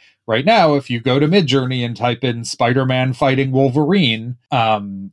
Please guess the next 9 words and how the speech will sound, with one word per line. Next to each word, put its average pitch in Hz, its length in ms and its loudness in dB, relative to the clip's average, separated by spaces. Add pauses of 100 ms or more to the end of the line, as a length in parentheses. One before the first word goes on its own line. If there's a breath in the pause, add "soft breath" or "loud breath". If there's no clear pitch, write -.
you 110 140 -10
get 120 260 -2
Spider-Man 127 560 -2
fighting 131 320 0
Wolverine. 127 680 0
And 101 160 -10
they're 101 200 -8
just, - 280 -14 (200)
and 104 320 -4